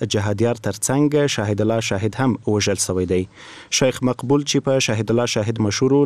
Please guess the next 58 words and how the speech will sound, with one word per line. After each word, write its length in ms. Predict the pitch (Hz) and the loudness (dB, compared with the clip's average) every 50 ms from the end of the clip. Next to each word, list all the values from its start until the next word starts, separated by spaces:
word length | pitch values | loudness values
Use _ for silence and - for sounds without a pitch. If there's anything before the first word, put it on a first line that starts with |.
| 135 | 4
له 80 | 127 117 120 | 2 2 2
دې 40 | 127 131 127 | 2 2 0
مخکې 180 | - - 135 123 127 127 | 0 0 -2 0 2 2
د 180 | 123 123 117 - | 2 2 0 0
ټي 100 | - 110 101 - | -2 -2 0 0
ټي 100 | 104 95 143 | -2 0 2
پي 100 | 165 180 180 - - - - - - 147 | 0 0 0 -4 -12 -20 -14 -4 0 0
یا 80 | 151 156 160 | 2 2 2
د 80 | - 147 | 0 -2
پاکستاني 480 | - - 127 - - 127 131 147 139 143 | -2 -2 -4 -2 0 2 2 2 2 2
طالبانو 400 | 123 117 113 120 123 135 131 120 120 | 0 0 0 2 2 2 2 2 0
د 100 | 113 110 104 | 0 0 -2
تحریک 340 | 98 117 120 113 - 107 104 | 0 0 0 0 0 0 0
ویاند 200 | 104 101 104 101 | 2 2 0 0
و 100 | 104 98 - | -2 -2 -2
چې 160 | 107 104 101 | 0 0 0
له 60 | 101 117 | 2 0
دغې 240 | 123 127 139 123 135 | 0 0 0 0 2
ډلې 240 | 131 131 127 - | 0 0 0 -2
څخه 240 | 131 - 139 127 - | -2 -2 -2 -2 0
تر 120 | 131 120 107 | -2 -2 0
جلا 180 | 113 107 104 101 98 | 0 0 0 0 0
کېدو 180 | - 104 98 107 104 | -2 -2 0 2 2
وروسته 340 | 117 139 143 - - 156 | 2 2 0 2 2 2
یې 440 | 160 165 - - - - - - 120 110 | 2 2 -2 -6 -18 -18 -8 -2 0 0
له 120 | 110 101 95 | 0 0 0
داعش 260 | 101 107 127 151 147 - - | -2 0 0 0 0 -2 -2
څخه 400 | - 104 - - 110 110 - - 113 113 | -4 -4 -2 -2 -4 -2 -2 -4 -2 0
بیعت 260 | 113 113 104 101 - 98 | 2 2 0 0 -2 -2
اعلان 240 | 95 95 95 98 98 - | -2 0 0 -2 -2 -2
کړ. 180 | 101 95 95 95 - - _ _ - - - - - - - - - 120 | -2 -2 -2 -4 -8 -20 _ _ -20 -20 -18 -16 -16 -16 -14 -4 0 2
د 120 | 123 127 127 131 | 2 4 4 4
ملي 140 | 131 131 135 127 | 4 2 4 4
امنیت 220 | 127 127 127 120 110 | 4 2 2 0 0
د 80 | 123 120 117 | 0 2 2
معلوماتو 400 | 113 107 113 117 117 113 - 117 | 2 2 2 2 0 0 0 0
له 80 | 113 107 | 0 0
مخې 260 | 113 107 - 120 113 - | 0 -2 0 0 0 0
شاهد 260 | 110 101 113 104 110 | 0 -2 0 0 0
الله 180 | 113 113 110 - | 0 0 0 0
شاهد 280 | 117 107 110 113 - - | -2 -2 -2 -2 -2 -2
غوښتل 320 | 113 107 - - 123 127 123 123 123 - 120 | -2 -2 0 0 2 2 2 0 0 0 0
یوه 180 | 113 113 113 110 - | 2 2 2 0 0
ستره 260 | - - 156 156 151 | -2 -2 0 0 0
جګړه 440 | 110 113 113 104 - 117 123 117 - | 2 0 -2 -2 0 0 0 0 0
په 100 | 120 - - | -2 -2 0
سیمه 160 | 120 120 113 113 | 0 0 0 0
کې 140 | 113 - 131 | -2 0 0
پیل 140 | 135 151 160 - | 0 0 0 0
کړي 120 | 175 175 180 | 2 2 2
او 60 | 175 156 | 4 2
د 100 | 147 139 | 2 2
دغې 280 | 151 147 143 143 139 - | 2 2 2 0 0 0
تروریستي 420 | 135 117 117 120 117 - - 135 | -2 0 0 0 0 2 0 0
ډلې 280 | 120 123 127 127 123 - | 2 2 2 2 0 2
په 80 | 131 123 | 2 2
یوه 160 | 120 120 113 101 | 4 4 2 0
مرکزي 400 | 92 - - 107 98 - 113 | -2 -2 -2 -2 0 2 0